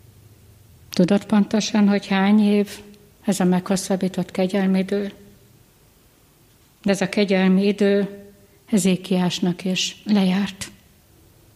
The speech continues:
És egyszer nekünk is lejár. Rossz döntésünk ellenére az Úr mégis, mégis azt mondja, hogy ne félj.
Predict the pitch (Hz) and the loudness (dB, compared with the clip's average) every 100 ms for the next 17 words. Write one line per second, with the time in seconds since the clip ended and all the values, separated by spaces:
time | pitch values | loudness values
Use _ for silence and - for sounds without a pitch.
0 | - _ _ _ _ _ _ _ _ _ | -20 _ _ _ _ _ _ _ _ _
1 | _ _ _ - - 190 - - 180 175 | _ _ _ -4 2 2 2 0 2 2
2 | 180 208 185 196 180 - 196 - 208 214 | 2 2 2 2 0 -2 -4 0 0 0
3 | 208 220 - - _ _ _ _ _ _ | -2 -4 -8 -20 _ _ _ _ _ _
4 | _ _ _ _ _ _ _ _ _ _ | _ _ _ _ _ _ _ _ _ _
5 | _ _ _ _ _ _ _ _ - 196 | _ _ _ _ _ _ _ _ 2 2
6 | 180 - 185 175 180 175 - 185 - 196 | 4 4 4 4 0 0 2 2 4 4
7 | 196 190 185 190 190 185 - - - - | 6 6 6 6 4 2 -4 -20 -20 -20
8 | _ - 196 185 185 202 196 180 - 190 | _ 0 2 4 4 6 6 4 2 0
9 | - - - - _ _ _ - 214 190 | 2 0 -4 -12 _ _ _ -2 2 2
10 | - 175 208 180 185 185 180 180 - 214 | 0 0 2 2 2 2 2 2 -2 -2
11 | 214 220 | 0 -2